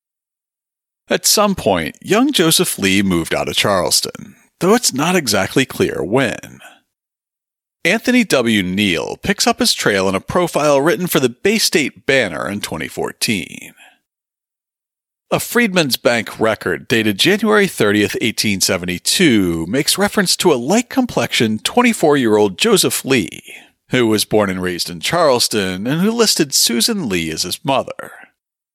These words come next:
The record reveals that he was employed as a servant in Beaufort then. The timing of this move makes a big difference in the teenage Lee's experience of emancipation. If he was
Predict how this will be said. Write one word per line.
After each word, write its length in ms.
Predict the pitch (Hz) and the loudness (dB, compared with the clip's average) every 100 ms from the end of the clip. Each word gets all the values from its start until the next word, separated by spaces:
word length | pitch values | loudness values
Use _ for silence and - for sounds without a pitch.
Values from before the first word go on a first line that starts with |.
| _ _ _ - | _ _ _ -2
The 100 | 190 | 0
record 380 | 202 240 277 | 0 0 0
reveals 480 | 254 196 123 107 101 | 0 2 4 4 2
that 120 | - 135 | 0 2
he 100 | 139 | 2
was 160 | 135 | 2
employed 400 | 170 - 208 220 | 0 0 2 2
as 100 | 233 | 0
a 80 | 247 | 2
servant 460 | - 123 95 98 92 | 2 2 0 -4 -6
in 120 | 92 | -8
Beaufort 580 | 135 156 - 85 - - | 0 2 2 -4 -6 -8
then. 460 | 78 - - - - _ _ _ _ _ _ _ _ _ _ _ _ _ | -8 -8 -16 -20 -20 _ _ _ _ _ _ _ _ _ _ _ _ _
The 100 | 185 | -2
timing 560 | 185 - 220 226 190 117 | -2 -2 0 2 2 2
of 140 | 95 | 0
this 260 | 98 90 - | 0 -2 -2
move 400 | 95 85 82 - | -4 -4 -4 -4
makes 280 | 175 233 - | -2 0 0
a 120 | 233 - | -2 0
big 280 | 165 127 95 | 0 0 0
difference 540 | 117 - - 110 131 | 0 0 -6 -4 0
in 80 | 127 | 2
the 80 | 127 | 0
teenage 560 | - 208 208 202 - | 0 2 2 2 0
Lee's 280 | - 302 - | 2 2 2
experience 600 | - - 92 82 85 - | 0 -2 -2 -4 -4 -2
of 80 | 127 | -2
emancipation. 800 | 127 80 - - - 139 - 95 - _ - - _ _ _ _ _ _ _ _ _ _ _ | -2 -2 -4 -4 0 0 0 -2 -8 _ -20 -20 _ _ _ _ _ _ _ _ _ _ _
If 120 | 170 185 | -2 2
he 80 | |
was 160 | 170 156 | 4 2